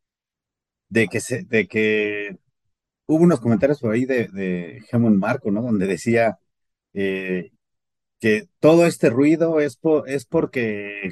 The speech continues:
Hamilton quiere presionar y él no quiere ser el, el, quiere ser el piloto mejor pagado de toda la Fórmula uno, ¿no? Entonces quiere presionar a Mercedes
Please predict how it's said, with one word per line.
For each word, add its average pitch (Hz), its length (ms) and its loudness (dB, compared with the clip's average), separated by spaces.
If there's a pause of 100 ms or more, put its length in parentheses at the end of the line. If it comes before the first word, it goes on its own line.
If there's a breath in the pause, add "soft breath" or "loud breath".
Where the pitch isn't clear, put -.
Hamilton 107 760 0 (520)
quiere 139 200 2
presionar 123 640 -2
y 120 160 0
él 123 120 0
no 131 120 -4
quiere 123 160 -6
ser 131 120 -6
el, 113 220 -4
el, 92 360 -10
quiere 156 160 2
ser 156 120 -2
el 123 60 -6
piloto 131 300 -2
mejor 120 400 0
pagado 120 300 0
de 110 60 -4
toda 117 140 -6
la 113 100 -4
Fórmula 113 360 0
uno, 131 200 -6
¿no? 117 220 -8
Entonces 101 260 -8
quiere 123 200 -2
presionar 104 480 -2
a 120 60 0
Mercedes 113 640 -4